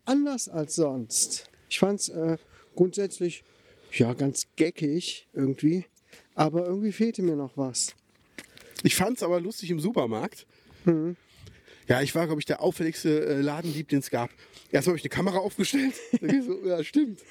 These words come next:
Speaker 1: <laughs> Das ist
Speaker 2: Irgendwie
Speaker 1: wirklich
Speaker 2: schon.
Speaker 1: auffällig.
Speaker 2: Ja.
Speaker 1: Ja.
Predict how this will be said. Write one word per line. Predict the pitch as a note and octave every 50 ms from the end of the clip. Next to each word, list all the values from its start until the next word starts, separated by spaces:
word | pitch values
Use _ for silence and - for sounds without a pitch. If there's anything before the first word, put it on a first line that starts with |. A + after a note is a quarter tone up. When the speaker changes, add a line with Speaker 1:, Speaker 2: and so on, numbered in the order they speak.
| - -
Speaker 1:
<laughs> | G#3 - -
Das | G#3 F3+ -
ist | - B3 B3+
Speaker 2:
Irgendwie | D#3+ E3+ G3 G#3 A3 D4
Speaker 1:
wirklich | C#4
Speaker 2:
schon. | A#3 A3 G3 E3+ C#3
Speaker 1:
auffällig. | C#3 - - D#3 C#3+ C#3 D3 D#3 - - _ - - - F3 E3+ D3 - - - - - - D#3
Speaker 2:
Ja. | D#3+ D3+ B2+ B2+ B2+ - _ _ _ _ -
Speaker 1:
Ja. | B2+ B2+ C3+ A#2+